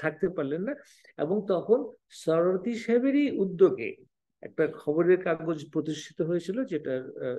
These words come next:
এ-, এডিটর ছিলেন আবুল মনসুর আহমদ। তো উনি ম্যানেজমেন্টের সাইডে আপনার মানিক মিয়া সাহেব ইত্তেহাদে আসলেন এবং সেখান থেকে আপনি বলতে পারেন যে মানিক মিয়া সাহেবের সঙ্গে আবুল মনসুর সাহেবের, আহ, আহ, একটা যোগসূত্র স্থাপন হয়।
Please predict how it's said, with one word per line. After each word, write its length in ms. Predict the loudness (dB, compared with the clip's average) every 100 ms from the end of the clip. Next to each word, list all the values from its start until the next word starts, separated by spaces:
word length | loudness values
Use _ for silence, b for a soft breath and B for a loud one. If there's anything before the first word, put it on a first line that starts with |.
| -8
এ-, 340 | -12 -12 -12 -12 -6
এডিটর 420 | -2 0 2 0
ছিলেন 320 | 0 -2 -2
আবুল 280 | -2 0 2
মনসুর 380 | 0 -4 -4 -4
আহমদ। 280 | -6 -8 -10 b b b _
তো 180 | 0 2
উনি 380 | 2 4 4 2 -4 _ -4
ম্যানেজমেন্টের 1000 | 2 6 6 4 2 2 2 0 2 2
সাইডে 680 | 0 2 4 6 4 2 -8 _ _ _ _ _ -14
আপনার 320 | -8 -4 -2
মানিক 300 | -2 -2 -4
মিয়া 180 | -2 -2
সাহেব 260 | 0 -2 -2
ইত্তেহাদে 540 | -6 -2 -2 -2 -4 -6
আসলেন 360 | -6 -10 -8
এবং 200 | -4 -4 -2
সেখান 400 | -2 0 0 2
থেকে 240 | 2 2
আপনি 140 | 2
বলতে 260 | 0 0 0
পারেন 180 | -2 0
যে 200 | 0 -2 -8 B -10
মানিক 320 | -4 -2 -2 0
মিয়া 140 | 0
সাহেবের 360 | 2 4 4 4
সঙ্গে 400 | 0 -2 0 0
আবুল 260 | -2 -6
মনসুর 360 | -4 -6 -4 -6
সাহেবের, 440 | -4 -4 0 -2
আহ, 480 | -4 -12 _ _ -6
আহ, 640 | -4 -4 -4 -6 -6 -8
একটা 220 | -8 -6
যোগসূত্র 600 | 0 0 0 -6 -10 -6 -8
স্থাপন 440 | -6 -10 -8 -10
হয়। 220 | -10 -12